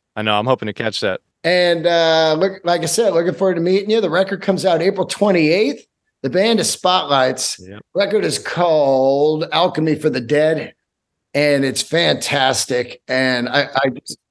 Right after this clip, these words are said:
Speaker 2: immediately fell in love with the sound and the vibe of the band. I can't wait to see you guys.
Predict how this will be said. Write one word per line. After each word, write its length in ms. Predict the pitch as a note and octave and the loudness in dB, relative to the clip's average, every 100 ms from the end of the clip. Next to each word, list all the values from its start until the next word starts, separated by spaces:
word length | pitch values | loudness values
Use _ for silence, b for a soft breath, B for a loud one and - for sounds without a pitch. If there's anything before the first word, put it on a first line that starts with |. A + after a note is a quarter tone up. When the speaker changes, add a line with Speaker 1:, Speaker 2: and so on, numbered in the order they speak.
| _ | _
Speaker 2:
immediately 480 | F#3+ F#3 E3+ C3+ C3+ | 0 2 2 2 0
fell 260 | D3+ D3 C3 | 0 0 0
in 60 | C3 | -2
love 180 | C3 A#2+ | -2 -4
with 100 | A2+ | -6
the 80 | |
sound 480 | - D#3 C#3 C#3+ C#3 | -2 0 2 2 2
and 120 | A#2+ | 0
the 60 | A#2 | -2
vibe 300 | B2+ B2+ B2+ | -2 0 -2
of 60 | A#2 | -4
the 60 | |
band. 460 | A2 B2+ C3 C3 B2 | -4 -2 0 -2 -4
I 40 | B2+ | -6
can't 260 | D3+ C3+ | -2 -2
wait 200 | C#3 C3+ - | -2 -4 -4
to 60 | |
see 260 | - D#3 D#3 | -2 0 0
you 60 | D3+ | 2
guys. 580 | D#3 D#3+ E3+ D#3+ - | 2 2 2 -2 -8